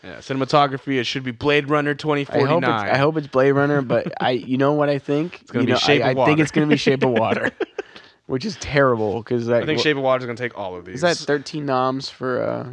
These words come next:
Speaker 2: Roger Deakins, but no win?
Speaker 1: Oh, here we go. There's directing.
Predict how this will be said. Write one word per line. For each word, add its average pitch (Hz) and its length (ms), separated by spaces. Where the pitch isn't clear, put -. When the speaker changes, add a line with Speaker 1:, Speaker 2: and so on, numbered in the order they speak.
Speaker 2:
Roger 120 400
Deakins, 127 500
but 117 100
no 110 240
win? 113 320
Speaker 1:
Oh, 160 140
here 156 100
we 107 80
go. 104 140
There's 110 180
directing. 98 600